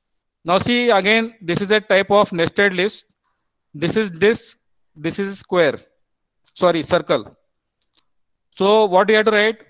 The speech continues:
One U L tag within another U L. Now see how we are written here. U L type is equal to disk, modem and hub. Then I have started another U L. U L type is equal to circle. So when you write one U L tag within another U L tag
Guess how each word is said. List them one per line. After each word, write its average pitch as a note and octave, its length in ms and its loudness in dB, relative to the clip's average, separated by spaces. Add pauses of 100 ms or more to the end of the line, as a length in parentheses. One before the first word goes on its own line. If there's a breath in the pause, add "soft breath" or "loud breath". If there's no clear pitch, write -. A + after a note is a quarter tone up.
One F3+ 260 0
U G3+ 180 0
L G#3 120 -2
tag G#3 260 -2
within G3 380 -6 (240)
another F3+ 280 0
U E3 160 0
L. A#2 140 -4 (380)
Now E3 100 -4
see A3 160 -2
how G3 160 4
we F#3+ 100 0
are G3+ 60 2
written F#3+ 240 -2
here. G3+ 220 -8 (540)
U D#3+ 180 -2
L F#3 100 0
type F3+ 300 0
is F#3 80 -4
equal F#3 160 -2
to F#3 80 -2
disk, G3 260 -2 (180)
modem E3+ 460 0
and F#3 180 -2
hub. F3 300 0 (1040)
Then F3+ 160 0
I F#3 80 2
have G3 180 0
started G#3 460 0 (160)
another G#3 280 2
U G3 160 0
L. B2 180 0 (180)
U D3+ 240 -8
L F#3+ 120 -4
type E3+ 360 -4
is F3 120 -6
equal F3 200 -4
to F#3+ 100 -6
circle. D3 560 -2 (680)
So E3+ 140 -4
when F3+ 160 2
you A3 120 4
write G#3+ 280 2
one F#3+ 300 0
U G#3 140 2
L G#3 120 2
tag G#3 320 2 (180)
within F#3+ 460 -2 (160)
another F#3 320 2
U F#3+ 140 4
L F#3 180 2
tag F3 300 2